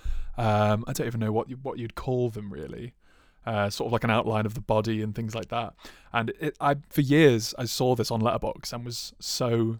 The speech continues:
almost terrified of it, not knowing what this film was about. It just looks like a, like a fifties French horror film, like, um, Eyes Without a Face and other things like that. It just r-, drawn to that,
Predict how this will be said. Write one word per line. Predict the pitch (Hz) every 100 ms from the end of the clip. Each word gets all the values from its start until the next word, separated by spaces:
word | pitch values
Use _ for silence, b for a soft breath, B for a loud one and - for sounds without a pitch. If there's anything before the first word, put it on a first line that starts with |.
| _
almost | 135 123 -
terrified | - 131 120 110 107 117
of | 117
it, | - - -
not | 123 -
knowing | 123 117 113
what | 117 127
this | 120 -
film | 117 113
was | 110
about. | 110 110 110 -
It | 113
just | 120 117
looks | 127 - -
like | 117 113
a, | 113 113 -
like | -
a | 120
fifties | - 135 - 120
French | - - 139 117 113 -
horror | - 131 113 110
film, | - 113 104 107
like, | 107 104 - 113
um, | 104 107 -
Eyes | 113 110 107
Without | 117 110 110
a | -
Face | - 110 104 - - - B B B -
and | 113
other | 107
things | - 107 104
like | 110 107
that. | - 117 -
It | 113 -
just | 117 -
r-, | 143 -
drawn | 127 123 120
to | 113 107
that, | 113 113